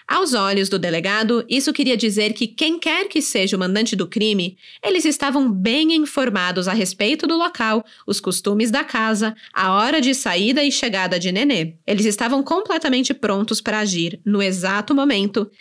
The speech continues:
sem precisar rondar o local antes ou ficar se escondendo. No dia dez de outubro de mil novecentos e dezoito, quase um mês depois do crime,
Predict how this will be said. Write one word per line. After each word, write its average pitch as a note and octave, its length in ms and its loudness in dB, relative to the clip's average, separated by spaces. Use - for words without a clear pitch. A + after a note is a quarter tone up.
sem D#4 300 0
precisar C#4 380 0
rondar A#3 600 2
o B3 40 2
local A#3 480 0
antes E3 480 -4
ou G#3+ 160 2
ficar G3 400 -2
se G#3+ 240 -2
escondendo. G3 720 -2
No C4+ 140 2
dia D#4 180 2
dez D4+ 400 0
de C4 80 2
outubro G3+ 460 0
de F3+ 160 0
mil A3 240 2
novecentos G#3 680 0
e E3+ 60 -4
dezoito, F3 680 -4
quase C4 280 0
um D4+ 140 2
mês B3 380 2
depois F#3 280 -2
do E3 120 -8
crime, F#3+ 420 -2